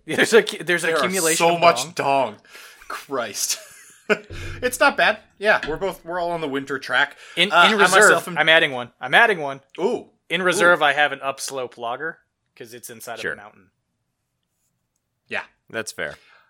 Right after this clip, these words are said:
Speaker 2: Yeah. Uh, well, I myself got, uh, got some Rainier. <laughs> But hold on. It works this week because
Speaker 3: Why? 'Cause it has a snowflake on the can now?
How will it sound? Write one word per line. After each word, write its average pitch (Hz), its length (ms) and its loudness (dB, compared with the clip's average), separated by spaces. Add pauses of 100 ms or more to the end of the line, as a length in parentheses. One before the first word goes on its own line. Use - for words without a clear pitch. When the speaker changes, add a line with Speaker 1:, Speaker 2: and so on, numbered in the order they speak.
(720)
Speaker 2:
Yeah. 233 180 -2 (760)
Uh, 180 300 4
well, 214 240 2
I 220 80 6
myself 240 380 2
got, 196 320 4
uh, 175 140 2
got 180 180 -2
some 156 180 -4
Rainier. 156 400 -2 (160)
<laughs> - 100 -10 (1120)
But 214 220 8
hold 240 240 6
on. 220 300 6 (340)
It 151 160 -4
works 196 260 -2
this 135 180 -12
week 113 320 -16
because 151 320 4
Speaker 3:
Why? 95 120 4
'Cause 92 120 -4
it 98 40 -4
has 101 160 -4
a - 40 -2
snowflake 95 520 -4
on 98 80 -4
the 98 80 -8
can 101 260 -4
now? 104 240 -6